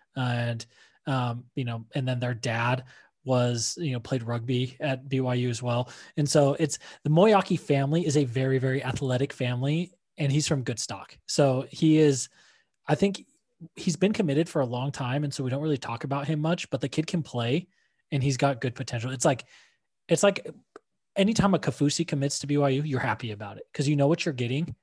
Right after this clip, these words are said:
And it's like, "Okay, this kid's gonna play, he's gonna have a good career." May not be,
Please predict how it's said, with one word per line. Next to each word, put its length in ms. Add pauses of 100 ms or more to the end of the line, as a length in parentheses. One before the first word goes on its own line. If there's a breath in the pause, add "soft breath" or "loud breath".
(140)
And 100
it's 140
like, 120
"Okay, 140
this 140
kid's 160
gonna 160
play, 240 (140)
he's 160
gonna 120
have 120
a 20
good 100
career." 140
May 180
not 180
be, 280